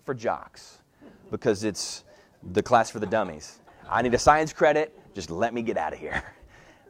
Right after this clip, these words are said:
But I took that, and day one, the professor's down there. He's a big, seasoned professor, tenured, written all these books. And he says, uh, you know, we gotta start somewhere, the, kind of at the beginning. And he talks about the beginning, and he says that there was a spinning ball of dust, it exploded, we got Earth, now let's talk about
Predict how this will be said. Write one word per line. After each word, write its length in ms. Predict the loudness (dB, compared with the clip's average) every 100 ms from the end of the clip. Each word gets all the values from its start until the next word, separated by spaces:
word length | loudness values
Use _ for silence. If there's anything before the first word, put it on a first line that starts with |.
| _ _
But 120 | 4
I 100 | 4
took 240 | 8 8 10
that, 220 | 8 8
and 80 | 10
day 220 | 12 12
one, 340 | 10 10 8
the 60 | 4
professor's 480 | 2 4 6 4 6
down 300 | 6 6 4
there. 180 | 2 2
He's 100 | 0
a 40 |
big, 200 | 0 -2
seasoned 480 | -2 -2 -2 -4 -4
professor, 480 | -4 0 0 0 -4
tenured, 560 | -2 -4 -2 -2 -2 -6 -8
written 200 | 2 2
all 120 | 4 2
these 160 | 0
books. 460 | 4 4 4 0 -16 -18 -18 -6
And 80 |
he 60 | -6
says, 500 | 2 4 4 2 -8 -20 -20 -20 _
uh, 260 | -10 -6 -2
you 80 | 2
know, 140 | 4
we 60 | 8
gotta 120 | 8
start 240 | 8 4 4
somewhere, 420 | 2 2 2 2
the, 120 | 0
kind 160 | -2 -2
of 80 |
at 80 | -2
the 60 | -4
beginning. 480 | -2 2 2 2 0
And 60 |
he 40 | 2
talks 260 | 4 4
about 160 | 4 2
the 60 |
beginning, 480 | 4 0 2 0 0
and 80 | -2
he 60 | -4
says 300 | 0 0 0
that 100 | 0
there 100 | 0
was 120 | 0
a 40 |
spinning 380 | -4 -2 -2 2
ball 240 | 6 6 6
of 80 |
dust, 340 | 4 6 4 2
it 80 | -8
exploded, 560 | -8 4 6 6 2
we 60 | 0
got 200 | 0 2
Earth, 320 | 2 2 2
now 160 | 2 2
let's 100 | 2
talk 200 | 0 0
about 340 | 2 2 0